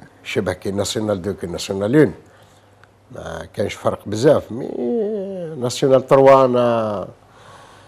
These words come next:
نعرف قيمة الناسيونال تروا وش هو، نعرف اللعبة تاع لاكسيسيون تاع الناسيونال تروا زيماه، وأمور ماهيش سهلة و-، وربي يجيب الخير.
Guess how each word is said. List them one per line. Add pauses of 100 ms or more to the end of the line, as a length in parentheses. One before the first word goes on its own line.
(160)
نعرف
قيمة
الناسيونال
تروا
وش
هو، (400)
نعرف
اللعبة
تاع (720)
لاكسيسيون
تاع
الناسيونال
تروا
زيماه، (1000)
وأمور
ماهيش
سهلة
و-، (2000)
وربي
يجيب
الخير.